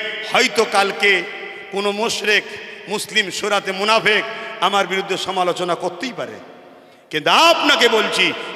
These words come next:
সমালোচনা বিরোধী আমার আল্লাহর বিরুদ্ধেও লোক আছে না নাই? পক্ষেও আছে না নাই? নবীর বিরুদ্ধে লোক আছে না নাই?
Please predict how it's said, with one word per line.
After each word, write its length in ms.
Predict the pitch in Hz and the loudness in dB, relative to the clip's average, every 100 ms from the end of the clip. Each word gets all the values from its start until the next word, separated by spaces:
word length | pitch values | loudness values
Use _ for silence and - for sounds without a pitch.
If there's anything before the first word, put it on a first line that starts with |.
| - | -6
সমালোচনা 640 | 196 214 202 196 202 190 | -2 2 2 0 2 2
বিরোধী 460 | 175 147 208 208 196 | 2 0 -2 -2 -2
আমার 200 | 190 185 | 2 2
আল্লাহর 420 | 175 180 180 190 | 2 2 2 0
বিরুদ্ধেও 480 | 180 180 190 165 196 | -2 -4 -4 -2 -2
লোক 200 | 190 190 | -2 -4
আছে 200 | 190 202 | -4 -4
না 160 | 175 147 | -4 -6
নাই? 140 | 123 - - - - - - | -6 -10 -18 -20 -20 -14 0
পক্ষেও 400 | 226 220 220 233 | 0 0 2 4
আছে 260 | 214 208 | 6 4
না 140 | 196 175 | 2 2
নাই? 180 | 156 127 - - - | 0 -4 -10 -10 0
নবীর 280 | 220 220 214 | 4 4 4
বিরুদ্ধে 340 | 220 226 220 | 2 4 4
লোক 160 | 226 226 | 4 4
আছে 220 | 220 214 | 2 2
না 160 | 185 | 2
নাই? 160 | 156 131 | 0 -2